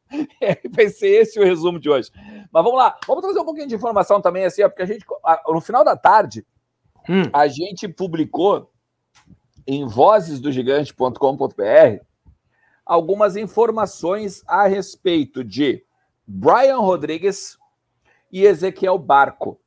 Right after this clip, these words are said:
Speaker 1: tá? Lucas Colar, por favor, entra nessa pra nós.
Speaker 2: Vamos lá pro partes, então, tá? Vou começar com o Brian Rodrigues, jogador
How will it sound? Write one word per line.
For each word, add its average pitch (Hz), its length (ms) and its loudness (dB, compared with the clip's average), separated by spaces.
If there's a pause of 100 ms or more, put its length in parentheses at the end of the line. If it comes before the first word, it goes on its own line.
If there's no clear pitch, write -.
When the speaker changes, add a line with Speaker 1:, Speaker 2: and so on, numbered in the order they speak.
(680)
Speaker 1:
tá? 120 260 2 (440)
Lucas 208 320 4
Colar, 196 400 4 (220)
por 247 460 -6
favor, 156 560 2 (840)
entra 196 340 2
nessa 185 300 0
pra 147 140 -2
nós. 127 400 -4 (560)
Speaker 2:
Vamos 175 160 -6
lá 202 140 6
pro 220 200 2
partes, 196 440 4
então, 165 340 -2
tá? 135 220 -2
Vou 131 120 -8
começar 143 400 -6
com 180 160 -8
o 170 60 -6
Brian 156 320 0
Rodrigues, 156 500 -4
jogador 127 800 -2